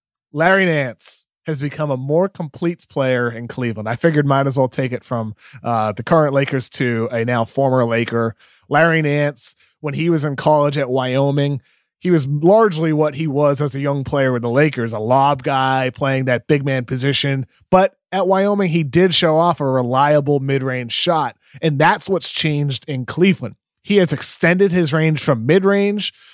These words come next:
to behind the three-point line. The last two seasons, he's shooting thirty-seven percent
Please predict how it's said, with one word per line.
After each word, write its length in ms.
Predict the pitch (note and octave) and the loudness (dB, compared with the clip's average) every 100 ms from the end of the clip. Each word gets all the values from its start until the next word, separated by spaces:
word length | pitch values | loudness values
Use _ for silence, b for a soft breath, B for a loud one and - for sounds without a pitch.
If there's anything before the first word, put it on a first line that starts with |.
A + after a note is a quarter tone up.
| b - | b -6
to 100 | B2 | -4
behind 460 | B2+ G#2 E3+ G3 | -4 -2 0 0
the 40 | F3 | 0
three-point 540 | F#3 E3 - D#3 C3+ | 2 2 4 2 0
line. 420 | C#3+ C#3 C3+ B2+ | -2 0 -2 -4
The 80 | A#2+ | -2
last 300 | C#3 E3 D#3+ | 2 2 0
two 120 | - E3+ | -2 -2
seasons, 480 | - E3 D3 D3 | 0 0 2 0
he's 140 | C#3 C#3 | 0 2
shooting 300 | - C#3+ A#2+ | 2 2 0
thirty-seven 760 | - E3+ E3+ F3 - D#3 D#3 | 0 2 2 2 2 0 0
percent 460 | C#3+ C#3 - D3+ | -6 -6 0 0